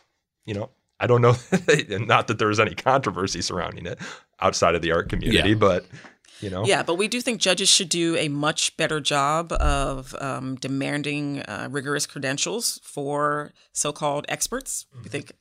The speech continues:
Speaker 3: obviously, we think Eric has <laughs> those, uh, uh, rigorous credentials.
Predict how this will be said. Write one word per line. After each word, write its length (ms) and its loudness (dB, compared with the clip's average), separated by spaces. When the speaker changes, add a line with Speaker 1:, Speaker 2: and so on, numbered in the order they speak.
Speaker 3:
obviously, 480 -2
we 80 -8
think 220 -6
Eric 260 2
has 340 2
<laughs> 280 -20
those, 360 0
uh, 880 -2
uh, 40 -8
rigorous 360 -2
credentials. 680 -6